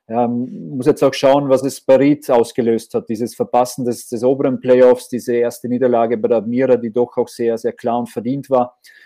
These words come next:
Ähm, man hat's letztes Jahr in Sankt Pölten gesehen, man hat lange ums Playoff mitgespielt, ist am Ende abgestiegen. Also es, es geht in diesem, äh, Modus so schnell und es ist für die Spieler unglaubliche Challenge, mit diesem Druck dann umzugehen, die Erwartungshaltung,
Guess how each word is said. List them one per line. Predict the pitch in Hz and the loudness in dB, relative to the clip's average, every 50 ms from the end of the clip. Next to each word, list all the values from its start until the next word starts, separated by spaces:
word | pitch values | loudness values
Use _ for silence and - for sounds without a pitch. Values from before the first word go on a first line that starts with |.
| - _ _ _ | -20 _ _ _
Ähm, | 117 113 117 117 120 120 120 120 123 120 | -2 0 0 0 0 -2 -4 -6 -6 -4
man | 120 120 | -4 -4
hat's | 123 - - | -4 -2 -4
letztes | 127 123 - - 123 - - | -4 -4 -4 -6 -8 -2 0
Jahr | 127 123 | 0 0
in | 123 120 | 0 -2
Sankt | - 127 120 - | -4 -8 -8 -4
Pölten | - 123 127 123 - 135 | -4 -4 -4 -4 -6 -6
gesehen, | 120 131 123 - - 120 117 110 110 | -6 -6 -6 -6 -4 -4 -4 -4 -4
man | 110 107 | -6 -6
hat | 117 | -4
lange | 113 110 117 123 123 123 | -4 -4 -2 -2 -2 -2
ums | 120 117 - - | -2 -4 -8 -6
Playoff | - 120 123 127 120 120 | -2 2 2 2 2 0
mitgespielt, | 131 127 127 - - 123 - - - 127 127 123 | -4 -8 -6 -6 -8 -10 -8 -6 -6 -6 -6 -6
ist | 127 117 - - | -10 -12 -8 -8
am | 123 117 | -6 -6
Ende | 120 120 120 117 113 | -4 -4 -2 -2 -2
abgestiegen. | 117 - - - 120 - - 120 117 104 117 113 | -2 -2 -4 -8 -12 -10 -8 -8 -8 -8 -8 -8
Also | 110 110 - 127 120 - - _ _ _ _ _ _ | -8 -2 0 0 0 -2 -6 _ _ _ _ _ _
es, | - 120 - - | -12 -12 -10 -10
es | 147 131 - - | -10 -12 -8 -4
geht | - 131 131 - - | -2 -2 -2 -2 -4
in | 139 | -4
diesem, | 127 131 123 - 135 127 127 127 123 123 | -4 -4 -4 -4 -4 -4 -2 -2 -2 -2
äh, | 120 123 120 117 120 | -2 -2 -2 -2 -2
Modus | 117 117 123 127 135 139 143 131 - - | 0 2 2 2 4 2 0 -2 -2 -2
so | - 139 131 | -4 -4 -4
schnell | - - 127 123 127 139 143 143 139 | -4 -2 0 2 4 4 4 4 2
und | 127 123 117 113 - | 2 0 -2 -4 -8
es | 120 - | -8 -8
ist | 135 127 - - | -8 -8 -10 -10
für | - 131 | -6 -6
die | 123 117 | -6 -6
Spieler | - - - - 127 131 131 127 120 120 | -6 -8 -6 -4 -2 0 2 2 2 2
unglaubliche | 127 127 131 123 120 117 120 117 107 123 117 | 2 0 2 2 2 2 0 -4 -6 -6 -8
Challenge, | - - 127 120 123 127 123 120 - | -4 -2 -2 0 0 -2 -4 -6 -8
mit | 120 107 - | -10 -10 -10
diesem | 117 101 120 107 | -10 -10 -8 -8
Druck | - 120 131 127 - _ | -6 -6 -6 -6 -4 _
dann | 127 117 | -2 -2
umzugehen, | 123 139 151 - - 143 - - 127 127 127 131 120 | -2 -4 -8 -8 -10 -8 -4 -2 -2 -2 -2 -2 -2
die | 120 | -2
Erwartungshaltung, | 117 110 113 120 131 - - 269 - - 123 117 117 113 - - 120 117 113 | 0 0 0 0 0 -2 -4 -10 -6 -4 -2 -2 -2 -4 -4 -6 -6 -6 -8